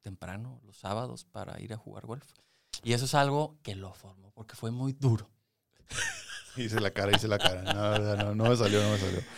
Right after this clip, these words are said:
Speaker 2: Pero, pero
Speaker 1: No,
Speaker 2: bueno.
Speaker 1: eso es muy duro.
Speaker 2: Yo quiero aprovechar para mandar un saludo a todos aquellos que ganan cincuenta mil pesitos. Espero que
Speaker 1: Un
Speaker 2: la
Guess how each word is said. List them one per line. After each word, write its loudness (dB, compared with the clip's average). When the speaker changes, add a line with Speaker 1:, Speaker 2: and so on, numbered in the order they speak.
Speaker 2:
Pero, 10
pero 12
Speaker 1:
No, 10
Speaker 2:
bueno. 10
Speaker 1:
eso 2
es -2
muy 6
duro. 6
Speaker 2:
Yo 2
quiero 2
aprovechar 2
para 2
mandar 4
un 2
saludo 2
a -4
todos 4
aquellos -2
que -8
ganan 0
cincuenta 0
mil 2
pesitos. 0
Espero -2
que -2
Speaker 1:
Un -
Speaker 2:
la 4